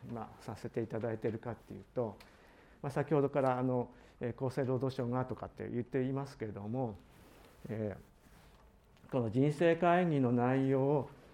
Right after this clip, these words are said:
聞き取りする施設が増えています。もしかしたらご体験しているかもしれません。まあ、病院に、えー、入院するときに、あるいは、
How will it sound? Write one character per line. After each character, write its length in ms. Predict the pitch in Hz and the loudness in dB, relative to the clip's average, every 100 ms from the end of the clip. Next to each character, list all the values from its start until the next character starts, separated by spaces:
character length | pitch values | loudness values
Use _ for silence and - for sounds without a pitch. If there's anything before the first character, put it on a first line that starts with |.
| - - | -20 -20
聞 200 | - - | -20 -8
き 40 | |
取 200 | - 151 | 4 6
り 40 | 151 | 6
す 140 | 156 | 4
る 100 | 151 | 2
施 100 | 147 | 2
設 260 | 165 151 131 | 0 0 0
が 120 | 104 - | -4 0
増 100 | 139 | 0
え 60 | |
て 140 | 143 147 | 0 -2
い 80 | 143 | 0
ま 160 | 143 | -2
す。 160 | 131 - - | -4 -12 -10
も 100 | 139 | -10
し 80 | - | -8
か 80 | 170 | -6
し 60 | |
た 80 | 151 | -2
ら 100 | 117 | -2
ご 160 | 113 127 | 0 2
体 240 | 139 139 | 4 4
験 240 | 143 139 123 - - - | 4 0 -2 -10 -20 -8
し 60 | |
て 100 | - | 0
い 120 | 139 | 2
る 60 | 131 | 0
か 140 | - | -2
も 120 | 156 151 | -2 -2
し 80 | |
れ 100 | 113 | -4
ま 120 | 110 113 | -4 -4
せ 100 | 107 | -6
ん。 40 | - - - - - - - - - - | -8 -18 -20 -20 -20 -20 -20 -20 -20 0
ま 80 | 185 | 4
あ、 40 | 139 | 8
病 240 | 165 165 | 10 10
院 100 | 165 | 8
に、 200 | 165 156 - - - 156 | 4 2 -4 -20 -8 -2
え 240 | 139 147 - | -2 -4 -4
ー、 20 | |
入 140 | 135 147 | 0 2
院 100 | 147 | 2
す 100 | 160 | 0
る 100 | 151 | -2
と 140 | 156 | -2
き 120 | 151 | -2
に、 120 | 117 101 | -4 -2
あ 100 | 131 | -2
る 80 | 151 | 0
い 60 | |
は、 140 | 120 | -2